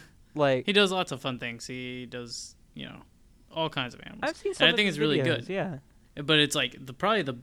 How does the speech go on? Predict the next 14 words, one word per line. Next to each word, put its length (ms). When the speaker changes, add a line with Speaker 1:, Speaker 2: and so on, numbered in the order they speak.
Speaker 1:
highest 360
quality 540
YouTube 500
that 120
I 100
do 200
watch, 340
highest 300
production 420
quality, 440
I 60
would 160
say. 100
Speaker 2:
Mm-hmm. 320